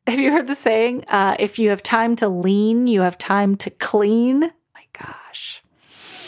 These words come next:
If you grew up like I did with this old-fashioned hard work ethic, well, you turn into a supermom. But you could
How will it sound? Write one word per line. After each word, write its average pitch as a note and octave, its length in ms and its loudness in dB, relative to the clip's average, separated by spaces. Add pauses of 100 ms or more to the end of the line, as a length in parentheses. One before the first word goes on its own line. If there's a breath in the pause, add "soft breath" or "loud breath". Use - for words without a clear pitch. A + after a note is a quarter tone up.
(680 loud breath)
If - 280 2
you E4 180 2
grew F4 220 2
up A3+ 240 0
like B3+ 240 -4
I F#3+ 140 -4
did - 220 -12
with - 220 -8
this F#3+ 240 -4 (140)
old-fashioned A#3 920 0
hard G#3 420 0
work G#3+ 320 -2 (100)
ethic, - 560 -6 (380)
well, A3 260 2
you A3+ 100 -2
turn B3 200 -2
into A#3 160 0
a G#3+ 40 2
supermom. - 480 -4 (1400 loud breath)
But - 240 -2
you C#4 80 -2
could D4 140 -2